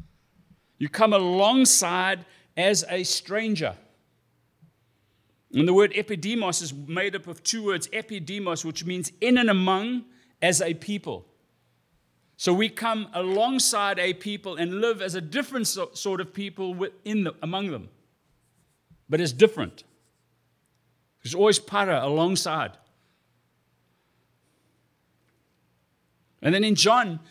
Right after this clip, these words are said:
when Jesus is speaking about the Holy Spirit, he says, "I'm gonna send one just like me who will come and be your helper, your comforter." The word there is allos parakletos. The Holy Spirit is referred to parakletos, the one who comes alongside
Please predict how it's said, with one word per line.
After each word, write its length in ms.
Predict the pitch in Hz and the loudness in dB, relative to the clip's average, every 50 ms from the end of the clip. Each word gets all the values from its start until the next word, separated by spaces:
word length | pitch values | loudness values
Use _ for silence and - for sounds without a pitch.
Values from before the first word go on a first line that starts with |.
| _ _ _ | _ _ _
when 280 | - 170 165 151 120 113 104 | -6 -6 -6 -6 -8 -12 -10
Jesus 340 | 104 - 170 233 269 254 240 | -6 -4 -4 -4 -4 -4 -4
is 80 | 233 - | -4 -4
speaking 320 | - - 226 214 208 202 | -4 -4 -8 -14 -12 -10
about 220 | 185 180 185 175 175 | -8 -6 -6 -6 -8
the 80 | 160 | -8
Holy 200 | 143 170 185 180 | -8 -8 -8 -8
Spirit, 280 | 170 - - - 180 160 | -8 -8 -8 -8 -8 -8
he 60 | 156 | -6
says, 200 | 151 - 170 156 | -6 -8 -6 -6
"I'm 80 | 165 165 | -8 -6
gonna 100 | 175 175 | -6 -6
send 320 | - - - 208 208 202 | -4 -2 -2 -2 -4 -2
one 240 | 185 180 170 160 139 | -2 -2 -2 -4 -4
just 400 | 110 113 147 185 208 - - - | -2 -2 0 0 0 0 -2 -2
like 260 | 190 185 190 185 - | -4 -6 -6 -8 -8
me 180 | 165 175 170 170 | -8 -6 -6 -4
who 60 | 165 | -6
will 100 | 160 160 | -6 -6
come 200 | 165 - 165 175 | -8 -6 -6 -4
and 140 | 170 165 151 | -4 -4 -4
be 80 | 160 | -4
your 140 | 165 160 151 | -4 -4 -2
helper, 280 | 135 151 165 160 - 160 | 0 0 -2 -2 -4 -6
your 140 | 151 143 | -6 -8
comforter." 520 | 147 - - 170 160 170 165 - 190 226 233 _ _ _ _ _ - | -8 -10 -10 -10 -10 -10 -12 -10 -10 -12 -12 _ _ _ _ _ -6
The 120 | 147 147 | -2 0
word 260 | 147 165 202 220 196 | 2 2 2 2 2
there 80 | 175 185 | 0 -2
is 120 | 170 - - | -4 -4 -4
allos 300 | 165 175 175 165 - - - _ _ _ _ _ _ _ _ | -4 -2 -2 -2 -4 -6 -10 _ _ _ _ _ _ _ _
parakletos. 1200 | - 196 220 226 226 226 220 214 196 - - - 226 240 240 - - 185 120 101 - - - - - _ _ _ _ _ _ _ _ _ _ _ _ _ _ _ _ _ | 2 4 6 6 6 6 2 0 -2 -6 -8 -4 -2 -2 -2 0 0 -2 0 0 0 -2 -2 -4 -6 _ _ _ _ _ _ _ _ _ _ _ _ _ _ _ _ _
The 60 | - 135 | 0 2
Holy 200 | 175 208 214 214 | 2 2 2 2
Spirit 320 | - - - 214 208 196 | 0 -2 0 -2 -2 -2
is 160 | 190 170 165 | -2 -4 -6
referred 360 | 180 - - 190 202 202 196 - | -10 -10 -8 -8 -8 -8 -6 -8
to 180 | - 190 175 - _ _ _ | -8 -10 -10 -12 _ _ _
parakletos, 1300 | - 196 196 208 214 208 208 208 - _ _ _ _ _ - - 226 247 240 - 180 113 85 - - - _ _ _ _ _ - | 2 4 4 6 4 4 2 -2 -10 _ _ _ _ _ -4 -2 -2 -2 -2 -6 -8 -8 -8 -10 -14 -16 _ _ _ _ _ -2
the 100 | 151 160 | -2 0
one 300 | 165 175 202 220 226 220 | 2 2 2 2 2 0
who 100 | 220 - | -2 -4
comes 340 | - - 220 214 214 196 | -6 -6 -6 -4 -2 -2
alongside 1080 | 185 175 175 175 180 185 185 185 175 - - 240 247 247 214 160 139 156 165 165 175 | -2 0 0 0 -2 -2 0 0 0 0 0 0 2 2 4 4 4 2 0 -2 -6